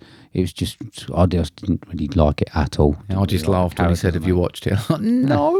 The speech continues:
Speaker 1: that. <laughs> Yeah, don't bother me.
Speaker 2: No.
Speaker 1: And I went to see a special screening,
Speaker 2: Yeah.
Speaker 1: didn't I, of a members film
Speaker 2: Yeah.
Speaker 1: this week.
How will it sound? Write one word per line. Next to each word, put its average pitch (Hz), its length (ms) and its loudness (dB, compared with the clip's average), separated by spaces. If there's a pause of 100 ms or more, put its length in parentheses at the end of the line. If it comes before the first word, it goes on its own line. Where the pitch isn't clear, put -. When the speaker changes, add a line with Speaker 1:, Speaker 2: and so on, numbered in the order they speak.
Speaker 1:
that. 110 380 2
<laughs> - 20 0
Yeah, 104 160 2
don't 104 220 0
bother 80 200 -2
me. 78 180 -4
Speaker 2:
No. 113 160 0 (320)
Speaker 1:
And 143 260 2
I 156 140 2
went 156 400 0
to 143 120 -2
see 143 640 2
a 131 180 0
special 117 380 -2
screening, 95 680 0
Speaker 2:
Yeah. 131 100 4
Speaker 1:
didn't 98 140 2
I, 85 180 2
of 95 100 -2
a 104 60 2
members 95 540 2
film 76 260 -2
Speaker 2:
Yeah. 120 80 4
Speaker 1:
this - 240 -4
week. 78 260 -4